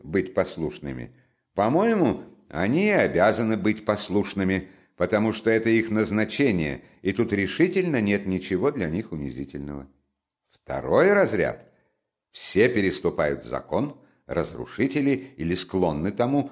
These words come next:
судя по способностям. Преступления этих людей, разумеется, относительны и многоразличны. Большей частью они требуют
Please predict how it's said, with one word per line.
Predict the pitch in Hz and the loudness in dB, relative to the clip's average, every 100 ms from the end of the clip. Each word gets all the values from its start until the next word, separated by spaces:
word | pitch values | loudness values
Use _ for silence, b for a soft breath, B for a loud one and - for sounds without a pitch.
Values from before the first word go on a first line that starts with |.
| B | B
судя | - 87 107 | -4 -2 -2
по | 117 | -4
способностям. | 117 71 - 65 65 64 - 65 60 _ _ _ _ - | -4 -6 -6 -8 -8 -12 -14 -16 -16 _ _ _ _ -2
Преступления | 110 113 - 120 110 123 123 120 | 0 0 0 2 4 4 4 2
этих | 123 117 | 0 0
людей, | 110 101 113 123 123 - - - | 0 2 2 2 -2 -14 -20 -6
разумеется, | 85 92 110 110 110 117 | -2 0 2 2 2 0
относительны | 110 127 120 208 - 76 73 76 | 0 -2 -2 -4 -4 -6 -4 -4
и | 78 | -2
многоразличны. | 82 80 73 76 73 76 71 95 131 - 67 - b b b _ | -2 -2 -2 -2 -2 -2 -2 -2 -4 -6 -14 -16 b b b _
Большей | 85 131 131 117 110 | 0 0 2 0 2
частью | 147 160 - 113 | 2 2 2 2
они | 107 107 | 4 2
требуют | 107 123 123 127 | 2 4 4 2